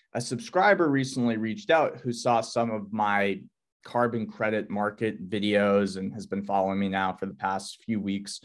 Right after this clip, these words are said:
And he created a Discord for me and he made me an admin.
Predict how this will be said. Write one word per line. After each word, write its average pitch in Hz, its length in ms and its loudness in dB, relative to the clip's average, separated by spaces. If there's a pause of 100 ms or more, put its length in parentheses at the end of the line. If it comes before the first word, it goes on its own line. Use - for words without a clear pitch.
(300)
And 120 120 4
he 151 100 4
created 160 400 6
a 117 60 8
Discord 143 580 4
for 120 180 2
me 113 140 0
and 107 80 -2
he 104 120 -2
made 113 260 2
me 107 140 -2
an 98 220 -4
admin. 101 500 -2